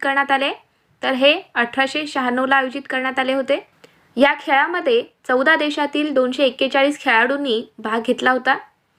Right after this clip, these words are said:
चला पुढचा प्रश्न पहा, ऑलिम्पिक पदक जिंकणारी पहिली भारतीय महिला कुस्तीपटू कोण ठरली आहे? आत्ताच आपण पाहिले मित्रांनो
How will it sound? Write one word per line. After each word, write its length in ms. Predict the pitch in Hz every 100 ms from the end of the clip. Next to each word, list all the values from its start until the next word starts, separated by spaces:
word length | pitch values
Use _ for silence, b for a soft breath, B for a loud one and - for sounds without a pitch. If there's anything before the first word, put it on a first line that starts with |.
| b b -
चला 160 | 277 330
पुढचा 320 | 330 302 359
प्रश्न 300 | 349 339 339
पहा, 280 | 330 254 269 - _ b b
ऑलिम्पिक 560 | - 277 320 349 381 381
पदक 260 | 302 311 311
जिंकणारी 500 | 294 269 285 302 277 285
पहिली 380 | 269 269 311
भारतीय 440 | 320 302 269 302 294
महिला 340 | 277 269 277
कुस्तीपटू 680 | 285 262 - 311 311 302 311
कोण 240 | 285 269
ठरली 280 | 269 254 269
आहे? 260 | 277 277 370 _ b b b
आत्ताच 320 | 262 - 294
आपण 220 | 302 302 302
पाहिले 260 | 285 285
मित्रांनो 460 | 285 294 285 294